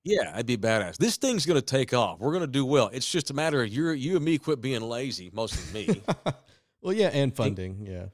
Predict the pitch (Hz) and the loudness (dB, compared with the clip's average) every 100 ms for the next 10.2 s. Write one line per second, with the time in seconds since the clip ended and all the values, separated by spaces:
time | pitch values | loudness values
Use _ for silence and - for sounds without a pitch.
0 | _ _ 104 107 - 85 156 - 240 139 | _ _ -14 -12 -12 -6 -6 2 4 4
1 | 76 - 135 156 - 147 170 107 120 123 | 0 -10 -6 -4 -4 0 0 0 -2 -2
2 | 160 131 139 139 - 147 - 196 85 85 | -2 -4 -4 -4 -4 0 4 6 4 -4
3 | 110 120 123 139 156 151 165 180 165 139 | -4 -4 -4 0 0 0 -4 -2 -2 0
4 | 120 110 98 92 90 - 98 131 _ - | 0 -2 -2 -6 -8 -8 -8 -10 _ -14
5 | 110 110 107 127 143 151 123 120 135 110 | -10 -6 -2 0 2 0 -2 -6 -10 -6
6 | 123 - 165 135 - 143 123 143 139 - | -4 -2 -2 -4 -6 -4 -4 -2 -2 -2
7 | 120 127 131 117 120 123 107 92 131 147 | -2 -2 0 2 4 4 2 0 0 0
8 | 123 110 92 90 98 117 107 101 101 - | -2 -2 -2 -2 -4 -2 -4 -4 -6 -10
9 | _ _ _ _ _ _ - 120 127 135 | _ _ _ _ _ _ -4 -2 4 4
10 | 123 - | 4 -2